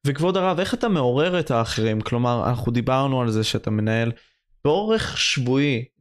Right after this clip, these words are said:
פרשת השבוע, ומדבר בעצם על דברי התורה, ומנסה כמה שיותר להעביר אותם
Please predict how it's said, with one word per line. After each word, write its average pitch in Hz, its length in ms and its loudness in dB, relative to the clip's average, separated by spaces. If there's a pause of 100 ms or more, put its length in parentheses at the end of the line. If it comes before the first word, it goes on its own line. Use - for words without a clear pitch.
(140)
פרשת 113 380 0
השבוע, 123 420 0
ומדבר 104 480 0
בעצם 113 420 0
על 104 160 -2
דברי 110 280 0
התורה, 113 420 0 (500)
ומנסה 107 500 0
כמה 120 260 0
שיותר 117 340 0
להעביר 110 400 2
אותם 113 300 0